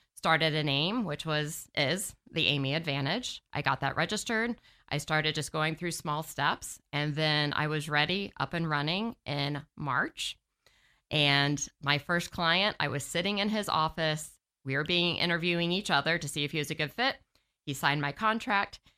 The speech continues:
So it was my first official client. That day, I, <laughs> I drove home and found out that the schools closed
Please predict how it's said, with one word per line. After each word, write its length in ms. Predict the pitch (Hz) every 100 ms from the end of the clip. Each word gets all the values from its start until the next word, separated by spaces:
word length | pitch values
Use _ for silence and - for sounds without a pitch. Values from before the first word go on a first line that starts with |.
| _ _
So 240 | 165 143
it 20 |
was 140 | 92 -
my 100 | 147
first 260 | - 247
official 640 | 240 240 220 220 214 208 - _ -
client. 360 | 165 151 156 - _ -
That 240 | 165 220
day, 180 | 226 185
I, 220 | 180 185 -
<laughs> 0 | 214
I 20 |
drove 420 | - - - 240
home 420 | - 180 220 180 175 - - -
and 220 | 147 151
found 240 | 151 151
out 160 | 156 151
that 140 | 165
the 80 | 170
schools 640 | 165 - 160 151 156 - - _ _
closed 520 | 147 143 143 156 -